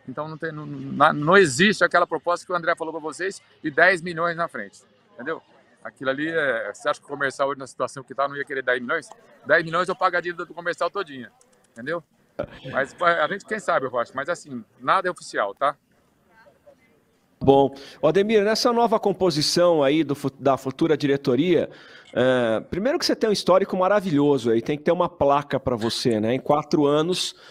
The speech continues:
Speaker 2: levou o clube pra duas divisões e manteve na Série A dois. Você vai, você falou, "Eu vou continuar no comercial." É possível uma dobradinha, Fauzi presidente e você vice-presidente?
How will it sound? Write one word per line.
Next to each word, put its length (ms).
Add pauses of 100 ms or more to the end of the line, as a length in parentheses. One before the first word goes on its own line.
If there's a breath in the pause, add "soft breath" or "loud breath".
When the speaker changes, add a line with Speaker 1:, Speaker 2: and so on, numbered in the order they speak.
(180 loud breath)
Speaker 2:
levou 300
o 60
clube 280
pra 160
duas 280
divisões 480
e 60
manteve 420
na 100
Série 320
A 60
dois. 360 (540 loud breath)
Você 240
vai, 160
você 120
falou, 200
"Eu 80
vou 160
continuar 420
no 120
comercial." 560
É 80
possível 420
uma 160
dobradinha, 640
Fauzi 460
presidente 760 (200 soft breath)
e 100
você 400
vice-presidente? 960